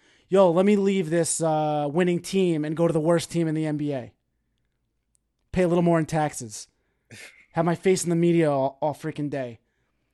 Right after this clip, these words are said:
So I can play with a bunch of twenty-year-olds who can't win games." Yeah, that sounds like a good idea. Or, or, or an organization who drove out, finally they pick a franchise guy. Knicks were five hundred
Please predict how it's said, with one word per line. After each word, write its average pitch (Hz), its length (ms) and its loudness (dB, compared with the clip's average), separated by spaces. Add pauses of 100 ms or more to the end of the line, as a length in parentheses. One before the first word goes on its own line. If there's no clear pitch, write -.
(160)
So 165 220 -4
I 156 120 -2
can 160 140 -4
play 170 180 0
with 160 120 -2
a 151 40 -2
bunch 151 200 -4
of 147 100 -6
twenty-year-olds 139 760 -6 (160)
who 160 100 -12
can't 175 220 -4
win 156 180 -2
games." 131 440 -8 (880)
Yeah, 160 300 -4
that 165 120 -6
sounds 170 180 -4
like 147 100 -6
a 143 60 -8
good 135 140 -8
idea. 127 320 -10 (320)
Or, 175 220 2
or, 180 340 4 (200)
or 180 180 6
an 180 60 4
organization 175 760 2 (280)
who 175 180 -2
drove 165 340 0
out, 165 260 0
finally 190 360 2
they 151 120 -4
pick 165 140 -8
a 165 60 -6
franchise 160 580 -2
guy. 156 400 0 (1080)
Knicks 190 200 0
were 185 160 2
five 185 320 4
hundred 147 480 -2